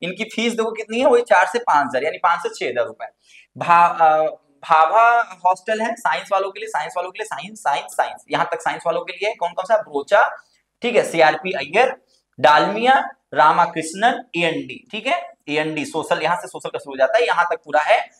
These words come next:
और इनकी फीस कितनी है? वही पांच हजार के आसपास, ठीक है, ठीक है, ओके। ये science वालों के लिए है, यानी जो एमएससी बच्चे हैं उनको मिलेगा,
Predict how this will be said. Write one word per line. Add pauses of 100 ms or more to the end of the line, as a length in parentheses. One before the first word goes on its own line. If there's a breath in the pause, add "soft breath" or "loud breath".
(160 soft breath)
और
इनकी
फीस
कितनी
है?
वही
पांच
हजार
के
आसपास,
ठीक
है, (500)
ठीक
है,
ओके। (220 soft breath)
ये
science
वालों
के
लिए
है,
यानी
जो
एमएससी
बच्चे
हैं
उनको
मिलेगा,